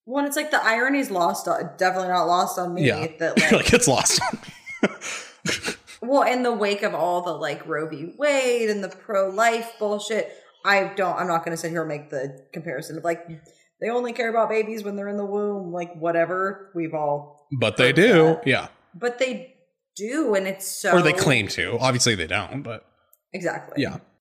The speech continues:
Speaker 1: It's just disheartening.
Speaker 2: Yeah, they're like, "Oh no, we're gonna force you to give birth to these gay kids, and then hopefully those gay kids get shot up by a psychopath, and we're not gonna do anything about it."
Speaker 1: <laughs> Love you, mean it.
Speaker 2: Yeah, like, <laughs>
Speaker 1: What's happening?
Speaker 2: vote blue, but no matter who.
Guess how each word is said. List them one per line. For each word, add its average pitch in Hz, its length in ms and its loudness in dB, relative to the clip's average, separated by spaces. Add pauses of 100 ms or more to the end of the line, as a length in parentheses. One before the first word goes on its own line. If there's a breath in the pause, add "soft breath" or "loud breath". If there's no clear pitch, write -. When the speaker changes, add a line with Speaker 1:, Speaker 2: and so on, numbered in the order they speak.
(160)
Speaker 1:
It's 208 240 -4
just 320 200 -4
disheartening. 160 920 -8 (320)
Speaker 2:
Yeah, 143 200 6
they're 123 120 4
like, 135 220 4
"Oh 165 140 6
no, 143 160 6
we're 131 140 6
gonna 156 140 6
force 127 380 2
you 139 100 6
to 131 100 4
give 123 320 2
birth 117 440 4
to 110 460 4 (320 soft breath)
these 113 200 4
gay 113 220 2
kids, 107 480 0
and 107 160 -4
then 104 100 0
hopefully 113 280 2
those 107 180 2
gay 107 180 2
kids 101 280 -2
get 107 160 -4
shot 104 220 4
up 104 80 -2
by 104 120 -4
a 101 60 0
psychopath, 101 560 0
and 104 80 -8
we're 104 80 -8
not 104 180 -4
gonna 107 140 -4
do 98 120 -2
anything 90 260 -10
about - 240 -12
it." 117 140 -10 (480)
Speaker 1:
<laughs> - 220 -4
Love 247 340 0
you, 277 80 0
mean 285 260 -2
it. 254 200 0
Speaker 2:
Yeah, 127 120 2
like, - 360 6
<laughs> - 180 6
Speaker 1:
What's - 220 4
happening? 220 640 2
Speaker 2:
vote 147 180 6
blue, 170 240 6
but 170 100 6
no 175 120 6
matter 156 360 6
who. 139 360 8